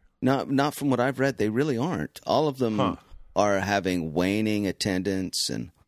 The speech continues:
Speaker 1: all those kinds of things. I, I guess the ones that get on a T V and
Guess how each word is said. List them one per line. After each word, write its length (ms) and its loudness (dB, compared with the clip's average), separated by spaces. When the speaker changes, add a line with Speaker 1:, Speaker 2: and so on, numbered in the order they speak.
Speaker 1:
all 160 2
those 200 -2
kinds 280 -4
of 120 -4
things. 280 -4
I, 160 2
I 80 2
guess 220 -2
the 80 0
ones 200 0
that 120 -8
get 120 0
on 100 -2
a 60 -6
T 240 -6
V 300 -4
and 160 -6